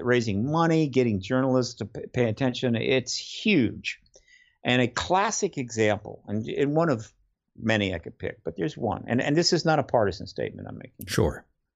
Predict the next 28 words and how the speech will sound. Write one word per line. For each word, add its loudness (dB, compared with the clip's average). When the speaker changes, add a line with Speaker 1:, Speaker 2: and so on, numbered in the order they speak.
Speaker 1:
For 0
a -16
classic 0
example -4
of -10
awful 4
language 0
being -2
shoved 0
into, -2
uh, 0
an 2
activist 0
effort -6
was 2
a 0
while 2
back -4
because -4
of -4
major 0
problems -4
we're -4
having -4
with 2
police, 0
uh, 4
actions -6